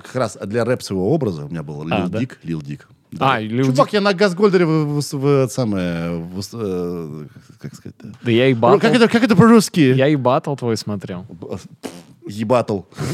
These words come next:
Speaker 1: Ужасно. Короче, я выпускался на Газгольдере. Так вот.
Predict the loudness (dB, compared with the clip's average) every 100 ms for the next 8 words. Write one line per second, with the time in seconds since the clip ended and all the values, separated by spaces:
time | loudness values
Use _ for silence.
0 | -8 -6 -4 2 2 2 -2 2 2 2
1 | 0 2 2 0 -4 -8 -10 -6 -6 -6
2 | _ 0 2 4 2 2 2 0 -4 0
3 | 2 2 0 -6 _ _ _ -20 _ -20
4 | -20 -4 0 2 2 0